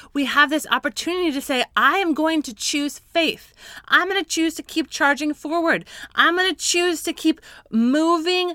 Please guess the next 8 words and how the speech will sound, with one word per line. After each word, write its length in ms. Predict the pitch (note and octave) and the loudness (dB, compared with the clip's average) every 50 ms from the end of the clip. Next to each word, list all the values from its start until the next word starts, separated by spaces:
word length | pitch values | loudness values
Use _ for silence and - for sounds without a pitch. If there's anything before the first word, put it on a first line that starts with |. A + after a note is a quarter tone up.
| - _ | -8 _
my 220 | C4 C#4+ C#4+ C#4 | 0 0 0 0
feet 680 | - - - _ _ - F4+ F4+ E4 B3+ B3+ - - - - - _ _ _ _ | -2 -8 -18 _ _ 2 2 2 2 0 -2 -6 -12 -18 -18 -20 _ _ _ _
even 760 | - C#4+ D4+ D#4+ E4 D#4+ C#4 E4+ F4 E4+ E4 C#4+ B3+ B3 A#3 | -4 2 4 4 4 4 4 2 2 2 2 -2 -4 -6 0
though 300 | C#4+ E4+ E4 D#4 D#4 D4 - - | 4 4 6 6 4 2 -2 -8
I 120 | - C4 C#4+ | -6 -6 -4
don't 640 | A3 G3+ G3 G#3 - D#4+ D4+ D#4+ E4 D#4 B3 - - _ _ _ _ _ | -4 -6 -8 0 0 2 2 2 2 0 -2 -8 -18 _ _ _ _ _
feel 720 | _ _ _ - D4+ C#4 D4+ D#4+ D#4 D4 C#4+ A#3 F#3+ D#3+ - _ _ - | _ _ _ -2 2 2 4 6 6 6 4 2 0 -2 -6 _ _ 0
anything." 760 | B3 D4 D#4 D#4+ F4 F4 - F#4 F4+ E4+ B3 G3+ E3 E3 G3+ | 2 2 4 2 2 0 0 2 2 2 2 0 -4 -6 -12